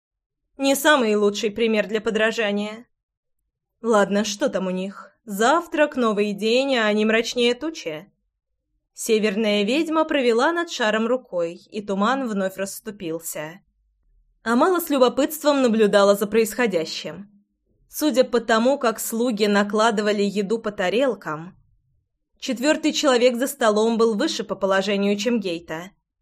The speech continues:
Её тарелка наполнялась последней. «Кто это?» спросила Вейли, указывая на незнакомку.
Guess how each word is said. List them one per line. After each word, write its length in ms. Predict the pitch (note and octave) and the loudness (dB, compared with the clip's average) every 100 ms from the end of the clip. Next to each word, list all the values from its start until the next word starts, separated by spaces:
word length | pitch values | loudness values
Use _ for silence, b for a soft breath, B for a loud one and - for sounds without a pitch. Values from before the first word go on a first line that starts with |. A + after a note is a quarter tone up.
| _ _ _ _ - | _ _ _ _ -6
Её 340 | G#3+ G#3+ F4 | -2 0 2
тарелка 540 | F#4+ E4+ C#4 D4+ D#4 | 2 2 4 2 2
наполнялась 680 | D#4+ E4 D4+ A#3+ F#3 F3 G3 | 0 2 2 2 0 0 -2
последней. 840 | G#3 A#3+ - F3+ D#3+ D#3+ D#3+ - _ _ _ _ _ _ _ _ | -4 -6 -6 -8 -8 -12 -14 -18 _ _ _ _ _ _ _ _
«Кто 340 | - - E4 | -8 0 2
это?» 520 | C4 E3+ - F3+ F#3 - _ _ _ _ | 2 0 -4 -6 -8 -14 _ _ _ _
спросила 560 | - - A3+ A#3 A#3 A#3+ | -10 -2 0 2 2 2
Вейли, 420 | A3 G3 F#3 F#3 | 2 0 0 0
указывая 600 | G3+ A3+ A3 A3 G#3 G#3 | -2 2 0 2 2 2
на 60 | G#3+ | 2
незнакомку. 880 | A3+ A3 B3 B3+ G3 E3+ - E3 | 0 0 -4 -4 -6 -8 -12 -12